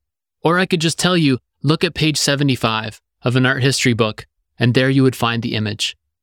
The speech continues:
The second method takes almost no bits, and it's very fast. Of course, the question this leaves open is, where is this shared dictionary? Where's the dictionary that you can look up the movie in? But anyhow,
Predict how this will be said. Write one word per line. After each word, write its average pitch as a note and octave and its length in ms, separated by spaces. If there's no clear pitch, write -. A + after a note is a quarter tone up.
The C3 80
second E3+ 280
method D#3+ 260
takes C#3+ 220
almost C3+ 220
no C#3+ 260
bits, A#2+ 400
and B2+ 80
it's B2 140
very A#2+ 320
fast. A2+ 520
Of C#3+ 120
course, F3+ 240
the F3 100
question F3+ 340
this F3+ 200
leaves D#3+ 200
open D#3 280
is, C3+ 200
where D3+ 400
is D3+ 300
this B2+ 140
shared B2 300
dictionary? A#2+ 640
Where's D#3 340
the D#3 100
dictionary C#3+ 420
that C3 80
you C3 140
can B2+ 220
look C#3 240
up C#3+ 160
the C3+ 80
movie C3+ 340
in? D#3+ 300
But D#3+ 120
anyhow, C#3+ 480